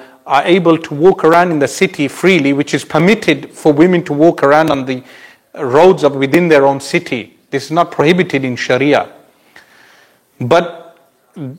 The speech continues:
they enjoy these freedoms, yet they are happy for the people of, uh, Afghanistan to live under the Taliban rule. But that is not to say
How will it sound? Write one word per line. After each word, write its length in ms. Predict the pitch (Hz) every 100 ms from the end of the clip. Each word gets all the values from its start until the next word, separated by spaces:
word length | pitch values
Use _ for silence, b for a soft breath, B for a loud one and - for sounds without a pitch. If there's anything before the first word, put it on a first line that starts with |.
| _ _ _ -
they 380 | 180 143 170 196
enjoy 320 | 170 196 277
these 220 | 240 196
freedoms, 480 | - 151 135 143 - _ _ -
yet 380 | 143 170 -
they 280 | 147 147 147
are 160 | 156 127
happy 480 | - 165 - 147 143
for 140 | 139
the 100 | 127
people 300 | - 151 143
of, 120 | 135 131 - _ _ _
uh, 60 | 180 143 135
Afghanistan 600 | - 139 139 - 139 139
to 100 | 139
live 260 | 123 147 147
under 240 | 143 127
the 140 | 120 123
Taliban 560 | - 123 123 123 123
rule. 240 | 131 120 - _ _ -
But 440 | 170 156 - - 151
that 260 | 202 -
is 140 | 196 151
not 260 | 202 233
to 120 | 202
say 420 | 165 - 151 123